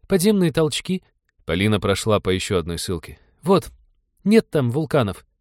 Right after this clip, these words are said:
только солёные термальные источники". "А в энциклопедии оно как объясняется?" "Никак.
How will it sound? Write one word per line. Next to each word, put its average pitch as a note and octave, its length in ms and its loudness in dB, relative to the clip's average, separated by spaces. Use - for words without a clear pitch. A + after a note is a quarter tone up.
только G#3+ 380 4
солёные F#3+ 520 2
термальные F3+ 500 0
источники". - 600 -4
"А B2+ 120 2
в C#3+ 80 2
энциклопедии C3 560 0
оно C3+ 180 0
как C#3 180 -2
объясняется?" B2 600 -4
"Никак. F3+ 400 0